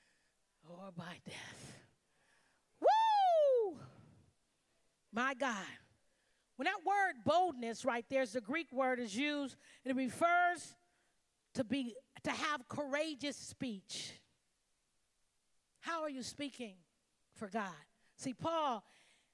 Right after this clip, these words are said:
he was different. Job, he was different. They were an example for us. They were an example of how we're supposed to speak. There was, oh, come on, somebody.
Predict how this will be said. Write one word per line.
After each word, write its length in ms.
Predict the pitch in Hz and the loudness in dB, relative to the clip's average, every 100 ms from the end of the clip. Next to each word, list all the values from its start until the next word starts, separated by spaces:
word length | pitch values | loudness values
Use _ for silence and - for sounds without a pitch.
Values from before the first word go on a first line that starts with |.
| _ _ _ _ _ _ _ _ | _ _ _ _ _ _ _ _
he 160 | - 269 | -8 -4
was 160 | 226 190 | -4 -2
different. 380 | 247 - 190 175 _ _ _ _ - _ _ _ _ _ _ - | -2 -4 -14 -16 _ _ _ _ -20 _ _ _ _ _ _ -10
Job, 580 | 185 262 294 285 247 196 - - | 0 2 4 4 4 0 -10 -6
he 160 | 240 | -4
was 180 | 214 190 | -2 -2
different. 380 | 214 - 196 165 _ - _ _ _ _ _ _ - | -4 -4 -8 -12 _ -20 _ _ _ _ _ _ 0
They 160 | 254 | 0
were 160 | 262 262 | 2 -2
an 100 | 247 | -4
example 540 | 226 269 285 254 233 | -4 -4 -6 -4 -4
for 260 | - 220 214 | -4 -4 -4
us. 560 | 214 165 - - - - _ _ _ - | -4 -8 -14 -16 -20 -20 _ _ _ 0
They 100 | 254 | 0
were 200 | 277 262 | 2 0
an 100 | 254 | 0
example 560 | 208 226 285 254 240 | -6 -4 -4 0 0
of 80 | 226 | 0
how 220 | - 254 | -2 -2
we're 160 | 233 269 | -2 -4
supposed 280 | - 233 190 | -2 -4 -4
to 80 | 202 | -10
speak. 320 | - 196 170 - _ _ - - - | -10 -12 -14 -20 _ _ -20 -10 0
There 120 | 247 | 4
was, 220 | 285 269 - | 4 2 -6
oh, 520 | 196 202 214 226 226 220 | -8 -6 -4 -2 -4 -4
come 180 | 240 | -4
on, 120 | 233 202 | -4 -4
somebody. 520 | 208 190 185 175 | -6 -6 -8 -8